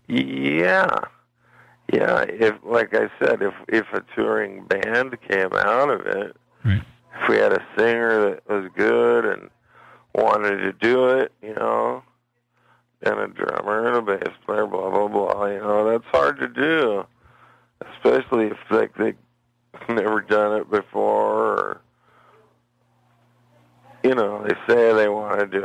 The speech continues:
Speaker 1: it, and then they get out there, and it turns out a couple of 'em don't like each other, you know,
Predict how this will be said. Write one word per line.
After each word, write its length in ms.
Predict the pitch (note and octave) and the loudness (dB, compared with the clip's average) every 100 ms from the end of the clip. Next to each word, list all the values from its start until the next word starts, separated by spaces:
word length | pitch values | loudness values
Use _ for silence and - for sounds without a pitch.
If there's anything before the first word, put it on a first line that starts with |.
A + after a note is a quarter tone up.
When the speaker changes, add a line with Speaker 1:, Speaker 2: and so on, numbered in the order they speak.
| G2+ G#2 | 0 -2
Speaker 1:
it, 80 | |
and 80 | G2 | -2
then 240 | G#2 G#2 G#2+ | -2 -2 -4
they 80 | |
get 220 | G2+ G2+ G2+ | -2 0 0
out 340 | G#2 G2+ - | 0 -2 -4
there, 320 | G2+ G2+ G2+ G2 | -6 -4 -6 -6
and 180 | G2+ | -12
it 60 | G2+ | -2
turns 340 | G#2 G#2 G2 | -2 -2 0
out 320 | F#2+ G2 G2 - _ _ - _ | 0 0 -4 -8 _ _ -20 _
a 80 | - | 0
couple 360 | - G#2 F#2+ G#2 | 2 4 2 -2
of 120 | G#2 | -2
'em 80 | G#2+ | -2
don't 260 | G#2 G#2+ G#2+ | -2 -2 -2
like 360 | G#2+ G2 F#2 | 0 0 -2
each 260 | G2 F#2 - | -10 -4 0
other, 400 | G#2+ G#2 G#2 E2 | 0 0 -6 -4
you 160 | D3 | -2
know, 420 | C#3+ F#2 E2+ E2 | 0 2 0 -4